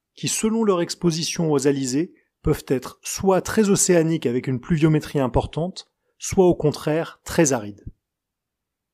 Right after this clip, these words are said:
Le nord-est de l'île est la partie la plus fraîche et la plus humide,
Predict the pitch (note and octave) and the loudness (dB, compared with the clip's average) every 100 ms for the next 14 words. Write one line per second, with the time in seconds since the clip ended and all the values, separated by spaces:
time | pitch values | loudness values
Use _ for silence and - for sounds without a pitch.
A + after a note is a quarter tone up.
0 | _ _ _ _ _ _ _ C#3 D#3 D3 | _ _ _ _ _ _ _ 2 4 4
1 | - G3 - A3 F3+ D#3+ D3+ F#3+ G#3 _ | 2 -2 0 -2 2 2 0 -6 -10 _
2 | _ C3+ D#3 G3 - F3+ D3+ D3+ D3+ - | _ -2 2 0 0 0 0 0 -2 -2
3 | F3+ F#3+ - C3+ B2+ - G#3 D#3+ B2 A2 | 0 -2 -2 -2 -2 0 0 2 0 0